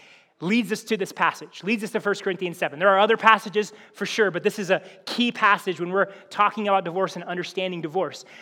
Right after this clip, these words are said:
But here's what we also need to recognize, is that too often Christians have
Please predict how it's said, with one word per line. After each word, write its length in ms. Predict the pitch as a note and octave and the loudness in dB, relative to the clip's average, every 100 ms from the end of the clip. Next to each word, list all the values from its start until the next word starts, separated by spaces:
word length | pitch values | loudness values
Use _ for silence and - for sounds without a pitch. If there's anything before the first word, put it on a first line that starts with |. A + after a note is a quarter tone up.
| - | -4
But 100 | G3 | -2
here's 180 | F3 C#4+ | 0 0
what 100 | D#4+ | 2
we 80 | C4+ | 4
also 240 | B3 C4 | 2 2
need 100 | B3+ | -2
to 80 | A3+ | 0
recognize, 680 | G3 F3 E3 C3 B2 - _ _ _ _ _ - | -2 -2 -8 -10 -12 -20 _ _ _ _ _ -2
is 120 | G#3 | 2
that 160 | A3 - | 2 0
too 200 | - D#4 | 2 4
often 460 | A3 C4 B3+ G3 - - | 6 4 2 -4 -6 -16
Christians 480 | - C4 - D4+ C#4+ | -4 -4 -2 -6 0
have 320 | A3 G#3+ F3 | 6 6 6